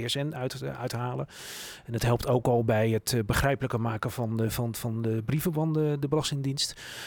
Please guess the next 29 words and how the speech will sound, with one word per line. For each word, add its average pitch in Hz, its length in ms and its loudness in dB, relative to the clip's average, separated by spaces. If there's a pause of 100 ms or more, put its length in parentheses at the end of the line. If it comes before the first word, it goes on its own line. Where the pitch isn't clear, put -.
(140)
Eh, 120 420 2
en, 117 140 0
en 127 80 2
de 117 100 4
toekomst 123 500 2
is, 107 320 4
ehm, 110 640 4
ehm, 110 760 0 (160)
ondersteuning 120 600 0
van 123 160 -2
de 117 60 0
mensen 120 300 2
aan 123 180 2
de 123 80 2
belastingtelefoon 123 1120 0
die 120 220 -2 (220)
direct 135 320 2
een 139 80 2
antwoord 127 380 0
klaar 123 320 0
hebben, 127 320 0 (240)
specifiek - 680 -2
op 139 220 -4
die, 127 400 2
eh, 127 300 2
op, 131 140 -6
op 131 160 -8
die 135 100 0
maatvraag 131 720 0